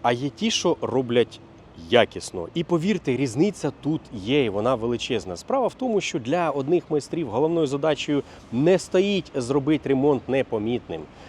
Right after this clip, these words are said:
Вони не заморачуються над тим, який слой шпакльовки там, або який слой після,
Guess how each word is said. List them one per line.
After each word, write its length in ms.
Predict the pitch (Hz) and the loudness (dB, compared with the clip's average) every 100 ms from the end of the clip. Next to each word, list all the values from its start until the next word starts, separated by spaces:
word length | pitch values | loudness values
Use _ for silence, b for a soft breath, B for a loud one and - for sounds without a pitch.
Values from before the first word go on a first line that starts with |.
| B - 113 | B -16 2
Вони 320 | 165 233 233 | 4 6 6
не 140 | 196 | 6
заморачуються 640 | 196 208 202 190 185 160 165 | 4 4 4 2 0 -2 0
над 120 | 156 | 0
тим, 160 | 175 135 | 0 0
який 320 | 131 - 156 | -2 -2 -8
слой 280 | - 123 131 | -4 -2 -2
шпакльовки 580 | - 113 107 113 - | -4 -6 -2 -2 -6
там, 200 | - 101 | -6 -4
або 280 | 98 110 139 | -2 0 2
який 360 | 117 110 143 143 | 2 -2 -4 -6
слой 280 | - 139 127 | -4 -4 -4
після, 320 | 131 - 123 | -8 -4 -4